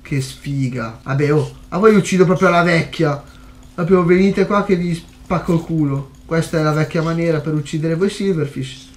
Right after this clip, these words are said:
Perché non finite mai voi silverfish? Continuate a riprodurvi. Siete peggio dei conigli. Solamente uno ne è rimasto? Perfetto, zero. Anzi no, c'era un altro che io non l'avevo visto.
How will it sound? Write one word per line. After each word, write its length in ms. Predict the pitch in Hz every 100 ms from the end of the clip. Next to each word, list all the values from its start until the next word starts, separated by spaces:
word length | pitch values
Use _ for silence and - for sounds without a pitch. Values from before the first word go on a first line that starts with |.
| - - - -
Perché 200 | 147 -
non 140 | 220 247
finite 360 | 339 339 466 370
mai 160 | 165
voi 120 | 151
silverfish? 600 | 139 165 156 139 131 147 147
Continuate 480 | 190 202 208 208
a 180 | 196 185
riprodurvi. 800 | 185 190 220 170 165 160 131 135 - - -
Siete 180 | 208 226
peggio 240 | 240 220
dei 120 | 175
conigli. 520 | 170 202 165 156 123 123
Solamente 400 | 170 180 190 208
uno 200 | 196 175
ne 80 | 170
è 20 |
rimasto? 600 | 170 156 135 - 160 170 - - - - - - -
Perfetto, 420 | 147 135 135 135
zero. 360 | 151 190 214 214 - - -
Anzi 280 | 151 151 165
no, 80 | 160
c'era 200 | 165 165
un 100 | 165
altro 260 | 160 156
che 80 | 147
io 80 | 151
non 80 | 147
l'avevo 240 | 151 180
visto. 540 | 233 233 - 135 -